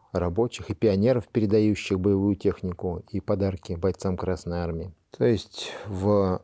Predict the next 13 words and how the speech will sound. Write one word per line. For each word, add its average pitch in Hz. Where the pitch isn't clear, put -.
фондах 101
глав 98
архива, 127
в, -
в 98
личных 113
фондах -
советских 90
фотографов, 110
в 95
фондах 98
отдела 90
хранения 90